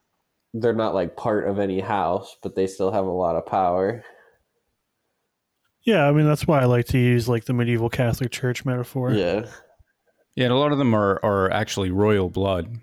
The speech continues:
Speaker 3: I mean, that's, that's why Jessica is with Leto, to have a
Speaker 1: Right.
Speaker 3: child through him. But it wasn't supposed to be a boy.
Speaker 2: <laughs> Yeah, so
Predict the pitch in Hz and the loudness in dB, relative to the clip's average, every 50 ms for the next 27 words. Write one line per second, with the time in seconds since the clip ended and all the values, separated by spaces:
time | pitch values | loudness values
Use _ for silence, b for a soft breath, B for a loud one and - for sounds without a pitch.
0 | _ _ - - 104 104 101 101 110 104 - - - - 113 113 107 - 110 104 | _ _ -8 -4 -4 -2 0 -2 -2 -2 -4 -8 -8 -4 -4 -4 -4 -4 -4 -2
1 | 104 110 110 113 113 104 98 90 101 95 - - - - 95 92 87 - - 95 | 0 2 2 2 0 0 -2 -2 -2 -2 -2 -4 -4 -4 -4 -4 -4 -6 -8 -4
2 | 92 107 107 95 - - - - _ _ 98 98 98 101 82 67 - - - _ | -2 0 0 0 -4 -8 -16 -20 _ _ -4 -2 -2 -2 -2 -4 -8 -10 -16 _
3 | _ _ _ _ _ _ _ _ _ _ _ _ _ - - 92 85 82 - - | _ _ _ _ _ _ _ _ _ _ _ _ _ -6 -4 -2 -2 -2 -4 -4
4 | - - 95 87 87 - 110 110 104 95 92 87 82 85 - - - - - _ | -6 -6 -6 -6 -6 -4 -2 0 0 0 0 0 -2 -2 -4 -8 -12 -18 -20 _
5 | - - 104 104 92 85 - 113 107 87 - - 110 - _ _ _ _ _ _ | -6 -2 0 0 0 0 0 0 0 0 -2 -6 -10 -16 _ _ _ _ _ _
6 | _ _ _ _ - _ _ _ _ b b b b b b b b b b b | _ _ _ _ -20 _ _ _ _ b b b b b b b b b b b
7 | b b b _ _ _ _ _ _ _ _ _ - 92 95 95 92 85 73 98 | b b b _ _ _ _ _ _ _ _ _ -8 -4 -2 -2 -2 -2 -2 0
8 | 107 113 113 113 110 - - - 120 113 107 98 - - 98 90 104 90 85 78 | 0 0 0 0 -2 -4 -4 -2 0 0 0 0 -2 -6 -4 -2 -2 -2 -2 -2
9 | 85 92 104 113 120 123 110 110 107 104 104 98 - b b b b b b b | -2 0 2 2 2 2 2 2 2 2 2 0 -2 b b b b b b b
10 | b _ _ _ _ _ _ _ _ _ _ - 117 - 135 - - 135 - - | b _ _ _ _ _ _ _ _ _ _ -10 -8 -6 -6 -6 -8 -12 -12 -14
11 | 117 - - _ _ _ _ _ _ _ _ _ _ _ _ _ _ _ _ _ | -16 -18 -18 _ _ _ _ _ _ _ _ _ _ _ _ _ _ _ _ _
12 | _ _ _ b b b b b b b b b b b b b b b b b | _ _ _ b b b b b b b b b b b b b b b b b
13 | - 156 165 160 135 120 - - 151 151 147 139 139 139 139 143 147 | -2 0 0 0 0 -2 -4 -2 0 2 2 4 4 4 2 0 -2